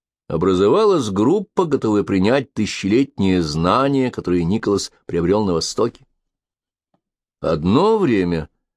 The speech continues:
они собирались в задних комнатах дома, где Альба делилась с ними орехами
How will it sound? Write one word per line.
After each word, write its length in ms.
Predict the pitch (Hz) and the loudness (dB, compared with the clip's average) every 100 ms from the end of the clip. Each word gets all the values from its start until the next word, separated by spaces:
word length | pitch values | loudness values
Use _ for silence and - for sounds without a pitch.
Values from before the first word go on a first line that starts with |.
| _ | _
они 300 | 87 120 214 | -2 0 0
собирались 580 | - 147 104 135 185 113 | -2 -2 0 0 0 -2
в 100 | 78 | -2
задних 480 | 95 156 147 135 - | 0 0 0 -4 -2
комнатах 500 | 123 160 147 139 90 | -2 -2 -2 -4 -2
дома, 420 | 92 107 104 95 | 0 2 0 -2
где 260 | 87 92 - - - 101 | 0 0 -2 -20 -8 -2
Альба 440 | 107 98 90 90 | 0 0 0 -2
делилась 460 | 92 92 98 90 - | -2 0 0 0 -2
с 80 | |
ними 180 | 101 90 | -2 0
орехами 640 | 90 90 104 113 107 101 | 2 2 0 0 0 -2